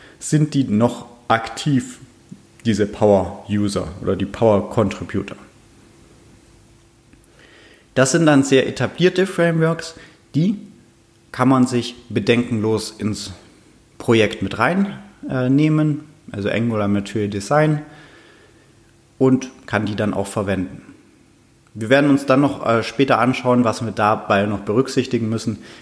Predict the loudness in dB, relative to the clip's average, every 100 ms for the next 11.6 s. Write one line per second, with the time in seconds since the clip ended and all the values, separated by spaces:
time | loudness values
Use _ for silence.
0 | -6 -2 0 2 2 2 0 0 -2 -4
1 | -4 -16 -10 0 4 4 2 -4 -16 -20
2 | -18 -10 -6 -2 2 2 0 0 2 0
3 | 0 -2 -2 -2 0 2 0 -2 0 0
4 | 0 -2 -2 -2 0 0 -2 -8 -12 -18
5 | -10 -4 0 0 0 -2 -2 -2 -2 -2
6 | -6 -12 -16 -18 -20 -20 _ _ _ _
7 | _ _ _ _ _ _ _ _ _ _
8 | _ _ -20 -20 -20 -4 0 2 2 4
9 | 4 2 0 -2 0 0 0 -2 -4 -10
10 | -20 -20 _ _ _ _ -20 -8 0 2
11 | 2 2 0 -2 -8 -16